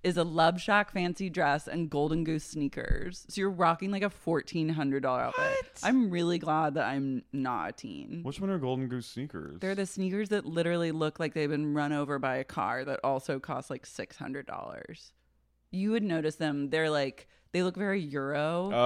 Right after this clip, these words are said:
Speaker 1: And they're
Speaker 2: Oh.
Speaker 1: distressed and have, like, a star on the side of them. Like, they literally look like Goodwill sneakers.
Speaker 2: You can do that.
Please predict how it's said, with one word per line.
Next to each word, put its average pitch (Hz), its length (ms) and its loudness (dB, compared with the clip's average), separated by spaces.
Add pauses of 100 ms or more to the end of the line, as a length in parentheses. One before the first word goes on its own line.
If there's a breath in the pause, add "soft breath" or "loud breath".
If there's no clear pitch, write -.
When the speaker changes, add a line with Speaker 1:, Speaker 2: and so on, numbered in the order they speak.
(320)
Speaker 1:
And - 80 8
they're - 140 8
Speaker 2:
Oh. 123 80 4
Speaker 1:
distressed 156 640 4
and 180 120 0
have, 165 180 -2
like, 156 120 0
a 147 60 -2
star 117 560 -2
on 95 140 -4
the 165 80 -8
side - 280 -4
of - 80 -12
them. - 400 -8 (380)
Like, 185 160 4
they 185 160 4
literally 175 480 4
look 147 320 0
like 135 280 0 (160)
Goodwill 131 640 0
sneakers. 135 560 -4
Speaker 2:
You 127 80 -2
can 165 140 -2
do 156 160 0
that. 151 300 2